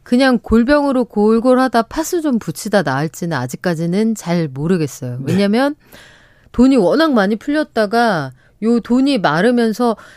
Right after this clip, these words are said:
Speaker 1: 되게 촉촉하다가, 그러니까 예를 들면 동남아에 갔을 때 되게 습한 데 있잖아요.
Speaker 2: 네.
Speaker 1: 거기 있다가 우리가 건식 사우나 이런 데 갑자기 들어가면 "어, 내 피부 왜 이래?" 요렇게 느껴지는 건데 피부가 건조해지는 게 막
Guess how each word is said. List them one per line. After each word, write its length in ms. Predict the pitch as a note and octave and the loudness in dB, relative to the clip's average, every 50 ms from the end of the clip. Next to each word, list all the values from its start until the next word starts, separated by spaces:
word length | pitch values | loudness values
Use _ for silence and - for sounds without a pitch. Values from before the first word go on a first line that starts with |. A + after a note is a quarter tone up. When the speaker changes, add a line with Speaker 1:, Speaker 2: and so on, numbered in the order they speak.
| - _ _ _ | -20 _ _ _
Speaker 1:
되게 400 | - D3 F3 G#3 A#3 A3 D4+ D#4+ | -8 -2 0 2 4 4 4 2
촉촉하다가, 1200 | - - D#4 - - - E4 - - D4+ C#4+ B3 A#3 G3+ - F#3 E3+ E3+ F3 F3 F3 D#3+ C#3+ C#3+ C#3+ | 2 0 -4 -6 -6 -8 -8 -4 -2 0 0 0 0 0 -2 -2 -2 -2 -2 -2 -4 -4 -6 -8 -8
그러니까 260 | - D#3+ C#3+ - - | -8 -8 -8 -4 -2
예를 280 | E3 F3 F#3+ A3 A3 | 0 2 4 4 2
들면 400 | G3 F#3+ E3 D3+ E3 F3+ F3 D#3+ | 2 0 -4 -2 -2 -2 -2 -2
동남아에 500 | - - F#3+ A3+ C4+ C#4 C4 B3+ A#3 G#3+ | 0 2 2 4 4 4 4 2 2 2
갔을 300 | F#3 F3+ D#3 - - F#3 | 0 -2 -4 -6 -8 -10
때 100 | - F3+ | -8 -8
되게 300 | E3+ - - D#3 F3 G#3 | -8 -8 -8 -4 -4 -4
습한 560 | G#3 - - - - _ - - G4+ G#4 G4 F4 | -4 -4 -10 -16 -14 _ -6 -2 -2 -2 0 0
데 80 | D4+ F#3 | 0 0
있잖아요. 580 | C#3 - - D#3 D3 C#3+ D3 D#3+ F#3 F#3+ D#3 - | -2 -4 -6 -8 -6 -6 -6 -6 -6 -6 -8 -8
Speaker 2:
네. 160 | - C#3 C#3+ C3 - | -8 -8 -10 -8 0
Speaker 1:
거기 260 | - C4 C4 C#4 D#4 | 2 2 2 4 2
있다가 300 | C#4 - - B3 A#3 A3 | 0 2 0 0 0 0
우리가 320 | F#3 E3+ F3 F#3+ F#3+ F#3+ | -2 -2 -4 -4 -4 -4
건식 420 | F3+ - - F3 F3 F#3 G#3+ C#4+ - | -4 -4 -4 -4 -2 -2 -2 -2 -4
사우나 400 | - - B3+ A#3+ A#3 G#3+ G3 F3+ | -2 0 0 0 0 0 0 -2
이런 240 | D#3 D#3 E3 E3+ F3 | -2 -2 -2 -4 -4
데 80 | F3 | -6
갑자기 400 | E3+ - D#3 - - - F#3+ F#3 | -8 -8 -12 -10 -6 -4 -4 -4
들어가면 500 | - - E3 E3+ D#3+ E3+ E3 D#3+ E3 D#3 - _ - - - - _ _ - | -4 -4 -4 -4 -2 -2 -2 -4 -4 -6 -8 _ -20 -20 -20 -20 _ _ -4
"어, 140 | F3+ F#3 | -2 -2
내 120 | D#3 F3 E3 | 0 -2 -4
피부 340 | D#3+ - - A3 F#3+ F#3+ E3+ | -4 -6 -6 -6 -6 -4 -2
왜 200 | D3+ C#3+ D3 D3+ | -2 -2 0 0
이래?" 200 | D#3 D3+ D3+ C#3+ | -2 -2 -2 -2
요렇게 320 | D#3+ F#3 G#3 F#3+ - G#3 | 0 0 -2 0 0 -2
느껴지는 760 | D#3+ C#3+ - - F#3 F#3 F3+ E3 - - - F3 D#3+ D#3+ D#3+ | -2 -2 -2 -2 -2 0 0 -2 -4 -4 -4 -4 -2 -2 -2
건데 480 | D#3 D3 C#3 D3 F3 G3+ F#3+ D#3+ C#3 C3 - - - - - - - - _ | -4 -4 -4 -2 -2 -2 -2 -2 -4 -6 -10 -18 -20 -20 -20 -20 -20 -20 _
피부가 340 | - - E4+ E4+ F4 D#4 D#4 | -4 -2 0 0 2 0 0
건조해지는 840 | C#4+ - - F3 E3+ F#3 F#3 C4+ D4 C#4+ A#3+ A#3+ A#3+ A3 G#3+ G3+ F3+ | 0 -2 -4 -2 -2 0 2 2 2 4 2 2 2 2 0 0 0
게 120 | F#3+ F3+ | -2 0
막 260 | E3 D#3+ D#3+ - _ | 0 0 -2 -2 _